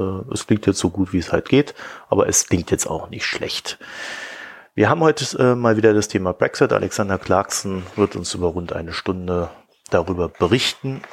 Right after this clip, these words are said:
und ihr werdet merken, diesmal geht es richtig düster zur Sache. Das U K steht vor dem Ende oder zumindest vor dem ungeordneten Brexit, wenn's denn alles so kommt, wie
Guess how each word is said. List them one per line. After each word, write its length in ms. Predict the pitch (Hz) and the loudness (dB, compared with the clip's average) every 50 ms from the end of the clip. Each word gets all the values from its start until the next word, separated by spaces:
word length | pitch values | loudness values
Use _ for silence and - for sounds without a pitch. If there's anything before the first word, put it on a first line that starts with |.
| - - - | -10 -6 -4
und 320 | 117 113 110 107 - - | -2 -2 -2 -4 -6 -2
ihr 140 | - 107 95 | 0 2 4
werdet 260 | 98 98 95 98 - | 6 4 4 2 0
merken, 460 | - 92 82 80 85 - 95 92 85 - - | 0 0 0 0 0 -2 -6 -10 -14 -10 -6
diesmal 420 | 104 98 - - 110 104 101 98 101 | -4 -4 -2 2 4 4 6 4 4
geht 320 | - - 95 87 - - | 2 0 -2 -4 -4 -4
es 320 | - 90 85 - - - - - | -8 -8 -8 -8 -10 -12 -8 -8
richtig 560 | - - - - - - 87 82 - - - _ _ _ | -8 -8 -8 -10 -10 -10 -10 -8 -10 -14 -16 _ _ _
düster 460 | - 113 113 113 - - - 104 98 - | 0 0 2 2 2 2 2 2 2 2
zur 160 | - 101 92 | 2 2 4
Sache. 400 | 90 101 104 - 120 113 107 104 - - - - - - - - - - - - - - - - _ _ _ _ | 4 4 4 4 4 2 2 2 -2 -10 -16 -16 -16 -14 -14 -14 -14 -14 -16 -16 -18 -18 -20 -20 _ _ _ _
Das 200 | - - - - | -8 -6 -4 -2
U 60 | 104 | -2
K 400 | 92 - - 104 95 92 95 87 - - | -2 0 2 4 4 4 4 2 -2 -6
steht 320 | - - - 98 90 - | -10 -4 -2 -2 -2 0
vor 100 | - 98 | 0 0
dem 180 | 92 90 90 92 | 2 2 2 2
Ende 460 | 87 87 92 95 95 98 95 92 90 90 - - - - - - | 0 0 0 2 2 2 2 2 0 -4 -10 -20 -20 -20 -20 -8
oder 360 | - 101 98 90 90 87 85 - | -4 0 2 4 4 4 2 0
zumindest 460 | - 104 90 90 90 90 87 - - | -4 -2 -2 0 0 0 -2 -2 -4
vor 180 | - 92 87 | 0 0 2
dem 380 | 82 85 82 80 82 82 82 - _ _ _ _ _ _ _ _ | 2 2 0 0 -2 -6 -10 -12 _ _ _ _ _ _ _ _
ungeordneten 800 | - 143 147 151 123 127 - - 107 - - 101 - 104 92 85 | 0 0 2 4 4 4 4 4 2 2 -2 -4 -6 -6 -2 2
Brexit, 760 | 92 90 87 - - - 90 80 - - - - - - - _ _ _ _ _ _ | 2 2 2 0 -2 -2 -2 -2 -2 -6 -10 -10 -12 -16 -20 _ _ _ _ _ _
wenn's 380 | - 101 98 95 101 - - - | 0 2 2 2 2 -2 0 2
denn 180 | - 90 85 | 2 2 2
alles 640 | - 87 82 80 80 80 82 - - - - - - _ | 2 2 2 2 2 2 2 0 -2 -4 -4 -8 -14 _
so 500 | - - 104 92 87 85 82 - - _ | -4 0 2 2 4 2 2 0 -4 _
kommt, 680 | _ - - 98 87 87 87 85 - - - - - _ _ | _ 0 0 2 0 0 -4 -8 -8 -10 -10 -10 -12 _ _
wie 400 | - 92 87 87 87 87 87 | -2 0 2 2 2 2 0